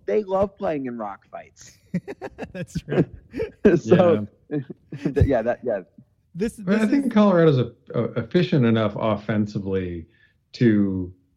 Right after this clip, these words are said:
Speaker 3: you know, work through some of what U C L A is gonna throw at them. But, I mean, U C L A with defense and rebounding and, you know, Mick Cronin grinding it out just enough. I mean,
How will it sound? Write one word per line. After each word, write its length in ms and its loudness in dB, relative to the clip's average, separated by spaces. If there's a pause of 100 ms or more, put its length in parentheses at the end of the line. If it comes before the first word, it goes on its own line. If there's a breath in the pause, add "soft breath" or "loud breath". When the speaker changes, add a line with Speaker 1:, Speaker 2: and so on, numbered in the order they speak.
(160)
Speaker 3:
you 140 0
know, 280 -4 (280)
work 360 4
through 260 4
some 180 2
of 60 2
what 160 0
U 140 2
C 160 0
L 100 4
A 20 2
is 120 0
gonna 160 -2
throw 300 2
at 160 -2
them. 240 -4
But, 280 -2 (240 loud breath)
I 160 -6
mean, 120 8
U 100 6
C 160 0
L 140 6
A 100 6
with 160 2
defense 440 4
and 120 4
rebounding 760 4
and, 220 -2
you 120 0
know, 120 0
Mick 360 4
Cronin 420 4
grinding 460 0
it 140 0
out 220 -2
just 420 -6
enough. 500 0
I 60 0
mean, 280 2